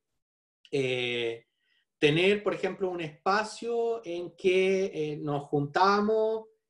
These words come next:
eh, la profesora nos traía unos sándwiches y comentábamos temas que a lo mejor no se comentaban en clase y que a nosotros nos parecían más interesantes. Eh,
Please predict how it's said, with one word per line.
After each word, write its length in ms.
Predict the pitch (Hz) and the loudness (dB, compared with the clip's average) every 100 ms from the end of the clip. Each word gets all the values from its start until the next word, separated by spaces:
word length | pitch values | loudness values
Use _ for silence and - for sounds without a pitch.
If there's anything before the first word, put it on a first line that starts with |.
| - | -2
eh, 420 | 139 135 131 131 | 0 0 -2 -6
la 120 | 131 | -4
profesora 440 | 135 139 147 180 175 | -4 -2 0 0 0
nos 160 | 165 | -2
traía 320 | - 160 170 170 | -2 0 0 0
unos 260 | 165 151 | -4 -4
sándwiches 720 | 208 208 220 220 226 226 208 | -2 -2 -2 -2 -2 -4 -6
y 60 | 175 | -8
comentábamos 600 | 170 160 156 180 185 185 - | -6 -6 -4 -2 -2 -6 -2
temas 340 | 190 202 202 - | 0 0 -2 -4
que 80 | |
a 40 | 175 | -6
lo 80 | 160 | -6
mejor 180 | 160 175 | -8 -8
no 80 | |
se 100 | 175 | -10
comentaban 480 | - 160 151 175 185 | -10 -10 -6 -4 -4
en 100 | 185 | -6
clase 560 | - 196 214 220 - - _ _ | -2 0 0 -2 -8 -10 _ _
y 40 | _ | _
que 80 | 160 | -6
a 40 | |
nosotros 320 | 156 180 180 | -4 -6 -6
nos 100 | 175 | -8
parecían 380 | 175 156 175 170 | -6 -6 -6 -10
más 120 | 170 | -10
interesantes. 560 | 165 175 196 - 147 - _ _ _ _ _ _ _ _ _ | -8 -4 -2 -2 -4 -8 _ _ _ _ _ _ _ _ _
Eh, 500 | 139 131 131 127 127 | -4 -2 -2 -4 -6